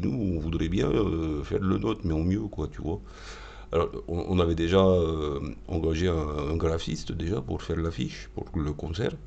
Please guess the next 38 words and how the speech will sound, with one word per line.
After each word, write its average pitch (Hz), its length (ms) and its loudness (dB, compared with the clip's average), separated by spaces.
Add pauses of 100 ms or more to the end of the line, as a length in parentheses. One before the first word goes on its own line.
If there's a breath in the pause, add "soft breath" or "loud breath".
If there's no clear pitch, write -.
(1000 loud breath)
Et, - 220 -4
et 80 40 0
ça 78 160 0
donnait 90 220 4
à 101 60 4
peu 104 140 2
près 127 200 2
ça, 151 320 0
quoi, 117 220 6
c'était - 160 -4
pas 107 160 2
mal. 175 360 6
On 82 80 4
avait 87 160 8
le 95 60 10
meuble, 107 380 8 (100)
on 85 80 2
avait 90 140 4
fait 101 120 0
ça 113 180 6
avec 107 100 8
du 82 100 -2
cerisier, 123 580 4
dis 110 120 2
donc. 98 280 6 (380 soft breath)
Et 80 160 -6
c'est, 87 160 -2
c'était 80 300 -4
super 98 360 2
chouette, 277 280 0
quoi, 202 180 4
la 165 80 6
finition, 147 500 4
c'était 101 180 0
tout 98 160 -4
joli, 104 460 0
joli, 101 280 2
joli. 95 280 0